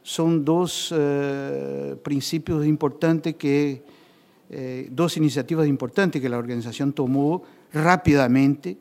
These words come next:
eh, a, a, a, al se conocer esa, ese tema del land grabbing. Así que creo, eso creo que se podría tomar hasta como un buen ejemplo de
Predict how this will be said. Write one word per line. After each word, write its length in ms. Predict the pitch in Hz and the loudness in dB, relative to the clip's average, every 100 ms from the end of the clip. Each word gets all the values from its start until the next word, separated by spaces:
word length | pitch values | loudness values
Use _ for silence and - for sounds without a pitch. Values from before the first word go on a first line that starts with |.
| - _ _ _ _ _ | -18 _ _ _ _ _
eh, 380 | 151 135 127 139 | -10 -6 -6 -8
a, 440 | - 127 131 135 131 | -10 -10 -8 -10 -12
a, 200 | 135 139 | -8 -8
a, 280 | 143 - 131 | -10 -8 -6
al 140 | 139 | -6
se 200 | - 143 | -6 -8
conocer 760 | - 139 123 - 127 135 143 156 - _ - _ _ _ - | -4 -2 -2 -2 0 0 0 -4 -20 _ -20 _ _ _ -10
esa, 680 | 123 120 - 135 127 127 127 | -8 -8 -8 -6 -6 -8 -10
ese 340 | 127 123 - | -12 -12 -12
tema 280 | 117 123 120 | -10 -6 -4
del 140 | 120 117 | -4 -6
land 240 | 117 117 | -8 -6
grabbing. 340 | 117 104 98 104 _ _ _ - | -8 -8 -12 -20 _ _ _ -14
Así 280 | 127 - 185 | -10 -8 -6
que 180 | 185 | -8
creo, 320 | - 175 185 165 - | -4 0 2 0 -4
eso 300 | 220 208 240 | -2 -2 -4
creo 300 | - 208 220 | 0 2 2
que 160 | 214 180 | 0 -4
se 160 | - 185 | -2 -6
podría 400 | 165 156 165 175 | -2 0 0 0
tomar 320 | 165 147 160 | -2 0 2
hasta 240 | 165 147 170 | 0 -4 -6
como 200 | 165 151 | 0 0
un 160 | 139 | 0
buen 240 | 139 190 196 | 0 0 0
ejemplo 540 | 147 170 175 185 175 - - - _ _ | 0 0 0 -4 -6 -8 -20 -20 _ _
de 420 | - 147 151 165 | -6 0 2 2